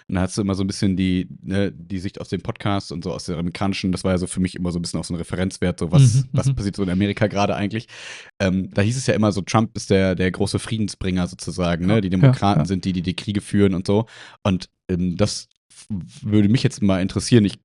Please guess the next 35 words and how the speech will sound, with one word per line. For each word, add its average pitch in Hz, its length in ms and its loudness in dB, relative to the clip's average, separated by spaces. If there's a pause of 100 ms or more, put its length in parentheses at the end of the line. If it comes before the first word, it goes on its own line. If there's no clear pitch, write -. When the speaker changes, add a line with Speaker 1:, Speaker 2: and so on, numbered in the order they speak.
Speaker 1:
weiß, - 200 -6
wahrscheinlich - 240 -4
gibt's - 160 -4
da 87 60 0
noch 85 140 -2
kein 85 160 -4
richtiges 85 280 -4
Fazit - 320 -4
sozusagen 87 460 -4
zu, 95 260 -2 (360)
aber, 92 200 2
ne, 104 200 6
was 95 140 0
man, 95 360 2
was, - 460 -6
was - 320 -6
man 92 180 -2
ihm 92 120 2
mal 95 80 2
vorhalten 104 440 2
könnte, 98 240 2
ist 95 220 -2
dieses, 90 360 0 (320)
ne, 95 200 2
der 92 160 0
Krieg - 340 -4
endet 98 240 0
an 92 220 -2
Day 90 180 2
One. 101 300 2
Natürlich 92 320 -6
war 92 60 4
das 90 120 -2
eine - 80 0
übertriebene, 92 680 2